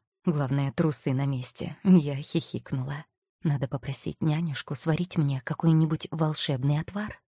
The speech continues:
который можно пить беременяшкам для спокойного фона. Так нельзя. Я бросаюсь из крайности в крайность.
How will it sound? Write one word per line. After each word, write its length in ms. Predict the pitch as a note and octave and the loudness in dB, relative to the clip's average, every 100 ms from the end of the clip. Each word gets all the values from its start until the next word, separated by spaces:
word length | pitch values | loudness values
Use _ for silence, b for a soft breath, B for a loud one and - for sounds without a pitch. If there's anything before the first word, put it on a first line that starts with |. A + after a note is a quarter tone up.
| _ | _
который 340 | - F#3 G3 | -10 -2 4
можно 340 | F#3 F#3+ E3+ F3+ | 6 6 6 4
пить 320 | - G#3 - | 4 -8 2
беременяшкам 760 | F3 F3 E3 D#3+ G3 - C3+ C#3 | 6 8 6 4 0 -2 0 2
для 140 | E3 | 2
спокойного 640 | D#3 - - E3+ F#3 G3 D#3+ | 2 0 0 2 2 0 -2
фона. 500 | - B2 B2 C#3+ - _ _ _ - | -4 -6 -4 -6 -10 _ _ _ -8
Так 280 | E3 C#3+ - | -6 -4 0
нельзя. 560 | D#3 C#3 C3 B2+ C3 - | 2 2 -2 -6 -8 -4
Я 220 | F3 E3+ | 2 4
бросаюсь 560 | F3+ F3 - G#3+ C3+ | 4 2 -2 -6 -4
из 140 | E3 - | -4 -2
крайности 500 | - A3+ A#3 G#3+ F#3+ | -2 0 0 -2 -6
в 60 | |
крайность. 640 | - C#3+ C3 A#2+ - - | -6 -8 -6 -8 -10 -12